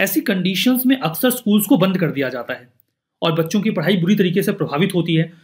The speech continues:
स्कूल्स का क्लोजर हो जाता है, इंफ्रा डैमेज हो जाता है, फैसिलिटीज inadequate हो जाती हैं। In that case, सीईआरसी के तहत हम स्कूल्स को रीओपन करके उनका इंफ्रा जल्दी से रीबिल्ड करके जो एजुकेशन है उसे वापस से पेस में लाने की कोशिश करते हैं।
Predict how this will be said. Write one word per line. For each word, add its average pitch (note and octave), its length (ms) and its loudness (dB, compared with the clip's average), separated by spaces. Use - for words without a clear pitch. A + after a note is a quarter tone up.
स्कूल्स G3 340 2
का G3+ 80 4
क्लोजर F3 320 0
हो F3 140 0
जाता D#3+ 260 0
है, E3+ 140 0
इंफ्रा E3+ 260 0
डैमेज D#3+ 300 0
हो E3+ 100 0
जाता D3+ 240 0
है, D3 140 -6
फैसिलिटीज A3+ 500 4
inadequate F3+ 1200 0
हो E3 100 -2
जाती D3 260 -4
हैं। D#3 100 -10
In G#3+ 140 6
that C4+ 200 2
case, G3+ 340 -6
सीईआरसी A3 720 2
के F#3+ 100 -2
तहत D#3 300 -6
हम F3 120 0
स्कूल्स F#3 320 0
को F#3 140 2
रीओपन G3+ 400 4
करके E3 280 -2
उनका E3+ 400 -2
इंफ्रा F3 320 0
जल्दी B3+ 320 2
से A3 120 -2
रीबिल्ड E3+ 320 -2
करके E3+ 300 -2
जो F#3+ 220 2
एजुकेशन G#3 480 0
है A#3 160 2
उसे F#3 220 0
वापस E3+ 340 0
से - 80 2
पेस E3 260 0
में E3+ 60 0
लाने D3+ 200 0
की A3+ 120 2
कोशिश E3+ 300 0
करते - 260 -10
हैं। - 160 -16